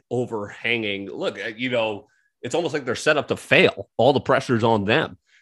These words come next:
Kings are playing free. They weren't supposed to be here. They were a surprise team. Uh, I like the Kings tonight. And, uh, where Dylan was right, Pittsburgh to take the series.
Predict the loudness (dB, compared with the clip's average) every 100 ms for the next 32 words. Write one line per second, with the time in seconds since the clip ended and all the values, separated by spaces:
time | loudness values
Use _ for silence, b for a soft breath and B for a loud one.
0 | _ 2 4 4 0 -2 0 0 -4 -6
1 | -2 0 0 -2 0 0 -2 -2 -2 -2
2 | -2 2 2 4 2 0 -2 -4 -2 -2
3 | -4 -4 -2 -2 -6 _ b b b 0
4 | 2 4 2 2 2 2 0 -4 2 4
5 | 4 2 2 2 2 -2 -10 -20 _ _
6 | _ -4 2 4 4 2 4 4 4 4
7 | 2 0 -4 _ _ -4 -2 0 2 2
8 | 0 0 -2 -4 -4 -4 0 -2 0 -2
9 | 0 0 -4 -4 -2 -2 -6 -10